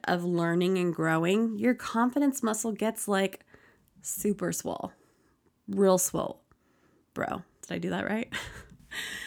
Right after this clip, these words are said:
Oh, I'm on a good one today, you guys. Uh, I think I've been spending too much time in the house with a three-year-old.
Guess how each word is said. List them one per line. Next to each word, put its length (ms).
Oh, 100
I'm 120
on 180
a 60
good 240
one 240
today, 240
you 80
guys. 460
Uh, 380
I 600
think 160
I've 220
been 200
spending 400
too 140
much 220
time 180
in 60
the 80
house 240
with 100
a 40
three-year-old. 720